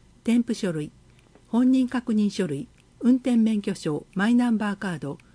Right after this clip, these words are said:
顔写真がある面のみなどの写し、振込口座の番号や名義人がわかるもの、預金通帳または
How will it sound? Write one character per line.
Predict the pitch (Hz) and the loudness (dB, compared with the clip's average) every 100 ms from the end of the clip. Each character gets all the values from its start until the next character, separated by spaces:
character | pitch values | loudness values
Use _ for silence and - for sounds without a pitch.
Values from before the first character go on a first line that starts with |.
| _ | _
顔 | - 226 240 | -4 -2 0
写 | 247 | -2
真 | - 190 170 | -4 -4 -2
が | 170 | -2
あ | |
る | 208 | -2
面 | 185 196 156 | 0 -2 -2
の | 170 | -4
み | 131 - - | -6 -12 -8
な | 202 226 | -4 -2
ど | 175 | -2
の | 190 | -4
写 | 151 - | -6 -10
し、 | - - - _ _ - _ _ _ _ _ _ _ _ _ - | -14 -14 -16 _ _ -20 _ _ _ _ _ _ _ _ _ -4
振 | 220 | -2
込 | 226 269 247 | 2 2 2
口 | 254 214 | 0 -2
座 | 175 | -2
の | 156 | -4
番 | 156 185 185 | -4 -4 -4
号 | 170 | -6
や | 143 156 - | -6 -8 -6
名 | 190 233 | 0 2
義 | 247 | 4
人 | 240 233 208 | 4 4 2
が | 185 | -2
わ | 175 | -4
か | 202 | -6
る | 170 | -6
も | 151 | -6
の、 | 143 - - _ _ _ _ _ _ _ - | -8 -10 -14 _ _ _ _ _ _ _ -4
預 | 196 | -2
金 | 202 262 | 2 2
通 | 247 247 202 | 2 0 -2
帳 | 170 156 | -2 -4
ま | 165 | -6
た | 190 156 | -6 -6
は | 147 | -8